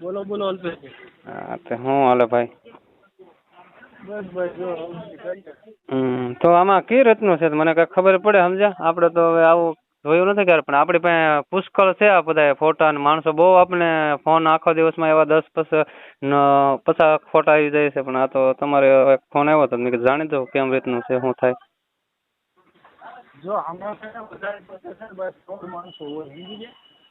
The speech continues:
Speaker 2: કેવું?
Speaker 1: તો વધારે પડતે માણસો આમ સોળ હોય એમ.
Speaker 2: હમ.
Speaker 1: બરાબર?
Speaker 2: હમ.
Speaker 1: એનું કારણ છે કે માણસોને લાલચ છે, લાખો કરોડોની.
Speaker 2: હા, હા.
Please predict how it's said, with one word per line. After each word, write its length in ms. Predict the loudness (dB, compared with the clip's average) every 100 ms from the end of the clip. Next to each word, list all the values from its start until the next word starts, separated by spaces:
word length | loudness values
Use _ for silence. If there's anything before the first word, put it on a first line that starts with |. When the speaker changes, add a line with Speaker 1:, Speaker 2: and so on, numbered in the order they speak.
| _
Speaker 2:
કેવું? 220 | 2 2 -4 _ _ _ _ _ _ _ _ _ _ _ _ _
Speaker 1:
તો 100 | -10
વધારે 380 | -4 0 2 2
પડતે 400 | -2 -10 -8 -10
માણસો 420 | -10 -12 -16 -14
આમ 140 | -16 -16
સોળ 420 | -18 -14 -8 -8
હોય 300 | -6 -6 -6
એમ. 180 | -8 -10 _ _ _ _ -6
Speaker 2:
હમ. 340 | -2 0 -2 -4 -10 _ -20 _ _ _ _ _ _ -20
Speaker 1:
બરાબર? 400 | -14 -12 -12 -16 -20 -20 -4
Speaker 2:
હમ. 240 | 0 0 -2 -14 -20 -20 -20 _ _ _ _ _ _ _ _ _
Speaker 1:
એનું 260 | -20 -16
કારણ 360 | -6 -6 -8 -12
છે 200 | -10 -10
કે 160 | -8 -10
માણસોને 520 | -8 -10 -12 -14 -8 0
લાલચ 220 | 2 2
છે, 400 | 0 2 0 0
લાખો 680 | -6 -14 -10 -8 -8 -10 -16
કરોડોની. 540 | -14 -14 -16 -20 _ _ _ _ _ _ _ _
Speaker 2:
હા, 220 | 2 2
હા. 200 | 0 -6